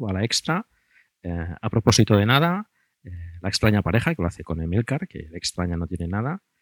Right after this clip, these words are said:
Em, Cuarentena, con Carmela García, otra compañera de, de, de Emilcar F M. Y, eh, Síndrome Casanda, que antes, bueno, antes era el Ya Conoces. No sé si me dejo alguno. Y el Mi Electric, por supuesto. ¿Qué tal, Pedro?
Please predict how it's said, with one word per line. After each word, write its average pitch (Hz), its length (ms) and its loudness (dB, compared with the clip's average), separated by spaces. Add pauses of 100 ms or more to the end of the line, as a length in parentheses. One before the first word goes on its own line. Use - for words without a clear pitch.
(320)
Em, 87 680 -4
Cuarentena, 123 540 2
con 95 280 0
Carmela 87 300 0
García, 117 360 -2
otra 95 160 -4
compañera 82 440 -6
de, 76 320 -14 (300)
de, 78 360 -12 (400)
de 95 120 -8
Emilcar 90 280 -2
F 107 200 -4
M. 147 220 0 (600)
Y, 113 400 4
eh, 104 140 4
Síndrome 113 360 4
Casanda, 131 460 2
que - 80 -12
antes, 87 260 -6
bueno, 80 200 -8
antes 82 280 -8
era 85 140 -4
el 82 160 -12 (100)
Ya 98 220 0
Conoces. 110 560 2 (320)
No 95 80 -6
sé 104 80 2
si 101 60 2
me 98 100 4
dejo 95 180 4
alguno. 139 420 4
Y 85 180 -2
el 80 100 -4
Mi 87 80 0
Electric, 95 340 -2
por 90 120 -8
supuesto. 95 420 -6 (560)
¿Qué 101 80 0
tal, 92 140 2
Pedro? 90 280 0